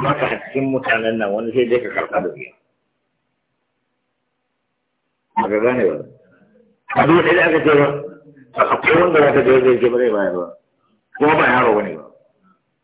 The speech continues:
Wanda yaro ne za ka san inda za ka ɓullo masa ko babu ne komai. Kai dole ne kai ƙorafi ka je, amma dai ka ci mura kuɗi ne. Kai wallahi ba ka zama sai ka ba da wannan na gudu wuce.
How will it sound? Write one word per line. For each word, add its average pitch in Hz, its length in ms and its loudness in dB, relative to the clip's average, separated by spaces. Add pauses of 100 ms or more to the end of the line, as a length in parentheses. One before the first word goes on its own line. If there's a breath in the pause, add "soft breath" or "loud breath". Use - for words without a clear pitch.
(1040)
Wanda 160 360 2
yaro 151 340 2
ne 156 200 2
za 151 160 2
ka 143 100 0
san 135 180 0
inda 143 180 2
za 139 180 2
ka 127 60 -4
ɓullo 135 320 -2
masa 127 240 -2
ko 131 200 -4
babu 147 280 -2
ne 120 160 -6
komai. 135 380 -2
Kai 156 180 2
dole 170 280 2
ne 143 100 0
kai 123 160 0 (100)
ƙorafi 127 380 0
ka 120 100 0
je, 120 120 0
amma 127 460 2
dai 143 120 2
ka 139 180 0
ci - 240 -10
mura 147 180 0
kuɗi - 360 -14
ne. 123 80 -6 (1700)
Kai 156 240 4
wallahi 131 500 2
ba 113 100 0
ka - 160 -4
zama 117 220 -2
sai 120 140 0
ka 120 100 -2
ba 123 100 0
da 117 100 -4
wannan 110 320 -8
na 98 60 -8
gudu 107 240 -8
wuce. 98 380 0